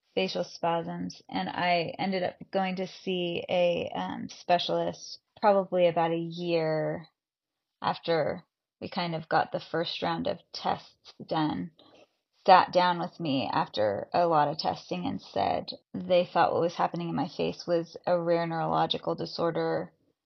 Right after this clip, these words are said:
in the Parkinson's family that was, like, a dystonia movement disorder that had, would primarily affect my face, and it made sense of the symptoms I was having, and there was no treatment for it.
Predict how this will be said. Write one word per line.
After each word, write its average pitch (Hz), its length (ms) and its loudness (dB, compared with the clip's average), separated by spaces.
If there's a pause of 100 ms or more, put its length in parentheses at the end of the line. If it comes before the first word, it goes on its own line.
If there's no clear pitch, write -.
(300)
in 170 100 -6
the 202 80 -2
Parkinson's 202 680 -2
family 190 460 -4
that 185 240 -2 (260)
was, 190 200 -6
like, 180 140 -2
a 180 60 -2
dystonia 170 800 -4 (420)
movement 180 380 -4
disorder 170 560 0
that 160 220 2
had, 175 380 -4 (200)
would 202 200 0
primarily 185 580 -2
affect 170 440 -6
my 180 280 -10 (120)
face, 180 640 0 (460)
and 190 120 -2
it 165 80 -2
made 180 200 0
sense 175 320 -4
of 170 100 -4
the 165 60 -8
symptoms 190 480 -6
I 180 180 2
was 180 120 -8
having, 180 720 -4 (420)
and 196 120 -4
there 185 100 0
was 180 180 -2
no 180 140 -2
treatment 214 500 -6
for 190 240 4
it. 175 420 4